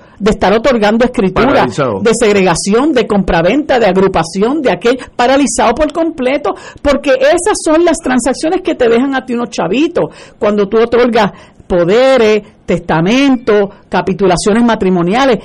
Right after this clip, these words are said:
Speaker 1: eso no, no necesariamente tú vas a vivir de eso, pero la gente que vive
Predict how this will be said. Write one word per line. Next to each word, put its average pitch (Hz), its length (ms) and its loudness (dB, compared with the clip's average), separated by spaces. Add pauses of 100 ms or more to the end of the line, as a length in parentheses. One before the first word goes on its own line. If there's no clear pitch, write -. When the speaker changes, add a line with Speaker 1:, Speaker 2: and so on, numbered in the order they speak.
(120)
Speaker 1:
eso 226 300 2
no, 247 520 2
no 214 240 2
necesariamente 269 760 0
tú 269 160 0
vas 247 180 2
a 262 40 2
vivir 247 340 0
de 196 200 2
eso, 277 300 0
pero 185 200 2
la 151 100 0
gente 190 360 0
que 339 180 2
vive 220 480 2